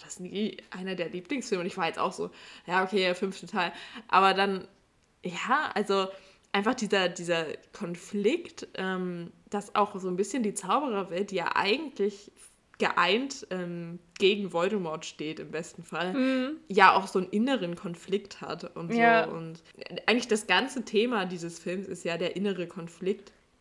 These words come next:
Speaker 2: Mhm.
Speaker 1: Und eben so wirklich dieses Gut und Böse, aber dass es eben nicht nur diese beiden Seiten gibt, sondern dass es
Speaker 2: Ja.
Speaker 1: alles irgendwie,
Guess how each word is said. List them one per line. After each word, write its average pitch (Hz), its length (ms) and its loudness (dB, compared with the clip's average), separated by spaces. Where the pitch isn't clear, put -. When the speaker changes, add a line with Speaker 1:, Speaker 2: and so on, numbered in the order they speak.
Speaker 2:
Mhm. 269 400 0
Speaker 1:
Und 220 280 0
eben 196 180 6
so 180 240 -2
wirklich - 220 -8
dieses 175 280 -8
Gut 233 280 0
und 185 160 -6
Böse, 214 420 4
aber 180 160 2
dass 190 140 -4
es 190 180 -10
eben 190 240 0
nicht 262 280 4
nur 214 140 8
diese 196 260 2
beiden 175 360 0
Seiten 170 340 -2
gibt, - 260 -2
sondern 175 280 -6
dass 330 160 -12
es 277 80 -2
Speaker 2:
Ja. 254 100 10
Speaker 1:
alles 214 260 4
irgendwie, 175 520 -2